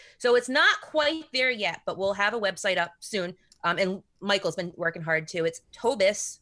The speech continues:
which is Tales of Blood and Stone, tobispod dot com.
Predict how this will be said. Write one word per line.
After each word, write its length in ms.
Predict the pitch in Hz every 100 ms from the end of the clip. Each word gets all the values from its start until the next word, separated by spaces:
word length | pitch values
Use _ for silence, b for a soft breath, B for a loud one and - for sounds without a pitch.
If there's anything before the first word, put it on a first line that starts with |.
| -
which 160 | 160
is 160 | 156 156
Tales 460 | _ 151 143 151 -
of 180 | 147 139
Blood 140 | 131
and 80 | 160
Stone, 220 | - 147 b b -
tobispod 640 | 220 320 - 214 175 185
dot 180 | 165 -
com. 320 | - 165 175